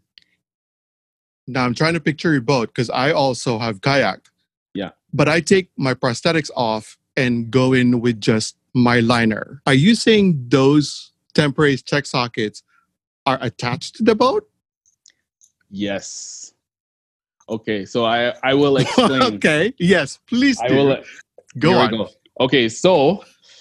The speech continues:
Speaker 2: okay, so if you're leisurely kayaking, it's, it's not a big deal if you're not connected to the boat.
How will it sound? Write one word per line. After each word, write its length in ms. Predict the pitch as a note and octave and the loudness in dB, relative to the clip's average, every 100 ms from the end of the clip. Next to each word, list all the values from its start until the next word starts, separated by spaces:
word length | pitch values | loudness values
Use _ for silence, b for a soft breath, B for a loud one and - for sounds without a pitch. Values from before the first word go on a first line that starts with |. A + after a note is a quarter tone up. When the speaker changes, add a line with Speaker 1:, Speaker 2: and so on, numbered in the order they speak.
| B B B _ _ _ _ _ | B B B _ _ _ _ _
Speaker 2:
okay, 160 | - C3 | 0 0
so 340 | A#2 C3+ - _ | 2 0 -2 _
if 180 | D3 D3 | -2 2
you're 200 | A#3 A#3 | 4 4
leisurely 500 | D#3+ E3+ D#3+ D#3 D#3 | 4 4 4 4 2
kayaking, 720 | - B2 B2+ B2 D3 F3 F3+ _ _ - | 2 2 2 2 0 0 -4 _ _ -2
it's, 300 | D3 C#3+ - | -2 -2 -4
it's 200 | D3 C3+ | -4 -2
not 200 | D3+ D#3+ | 0 2
a 40 | D3+ | 2
big 180 | C#3+ C3 | 0 2
deal 180 | C#3 C#3+ | 2 2
if 140 | B2+ | 2
you're 100 | B2 | 0
not 220 | B2 A#2+ | 0 -2
connected 420 | C3 A#2+ A#2 A#2 | -2 -2 -2 -8
to 60 | A2 | -4
the 100 | A2+ | -2
boat. 320 | G#2 G2+ - | 0 -2 -4